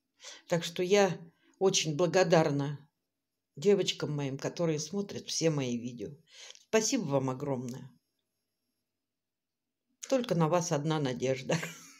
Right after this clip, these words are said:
<laughs> Да. Грустно всё это, но ничего.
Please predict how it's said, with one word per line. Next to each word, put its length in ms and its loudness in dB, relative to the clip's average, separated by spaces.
<laughs> 480 -4
Да. 300 -8
Грустно 520 2
всё 200 0
это, 360 4
но 180 2
ничего. 680 0